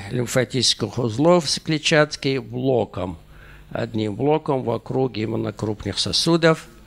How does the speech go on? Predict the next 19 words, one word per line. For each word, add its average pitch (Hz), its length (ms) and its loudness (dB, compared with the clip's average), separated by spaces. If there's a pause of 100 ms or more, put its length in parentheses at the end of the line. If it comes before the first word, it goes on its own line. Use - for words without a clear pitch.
(580)
Следующий, 135 520 -2
пожалуйста. 107 760 -4 (1120)
И 147 100 0
поэтому 180 800 8 (1040)
в 131 100 -2
выводе 135 600 8 (640)
вопрос 196 640 6 (160)
о 180 220 6
целесообразности 175 1120 6
лимфодиссекции 135 880 2
при 123 220 0
лечении 123 440 2
рака 113 360 -2
почки 104 480 -2
по 127 340 -2
сей 170 340 2
день 160 440 2
остаётся 127 640 2
противоречивым. 107 960 -4